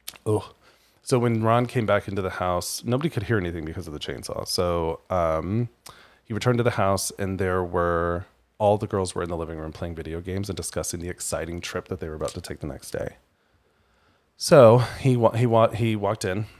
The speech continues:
and got Trina, who was their fifteen-year-old daughter, asking her to come out to the barn with him. She entered the barn and stood completely still, like her mom,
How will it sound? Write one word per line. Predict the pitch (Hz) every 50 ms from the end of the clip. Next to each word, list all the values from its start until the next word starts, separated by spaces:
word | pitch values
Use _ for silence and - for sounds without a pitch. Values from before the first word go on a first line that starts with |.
| - _
and | - 95 90 92 87
got | 98 92 - -
Trina, | - - - 107 82 71 71 73 98 - - _ -
who | - 98
was | 90 90 -
their | 101 92 87 85
fifteen-year-old | - - 92 - - 87 80 73 69 76 78
daughter, | - - - - 82 - - _
asking | - 107 - - 110
her | 87 101
to | 92 92
come | - - 101
out | 98 92 -
to | - 110
the | 95
barn | 87 82 80 78 80
with | 82 - -
him. | - 80 80 82
She | - - - 82 85 82 82 85 82
entered | - 101 92 - 117 120
the | 113
barn | 104 95 90 85 85 82 85 -
and | 98 92 -
stood | - - 95 90
completely | - - 90 85 - 95 87 - 87 87
still, | - - - - 76 73 87 98 - _ _ _ _ -
like | - -
her | - 107
mom, | 87 71 71 73 87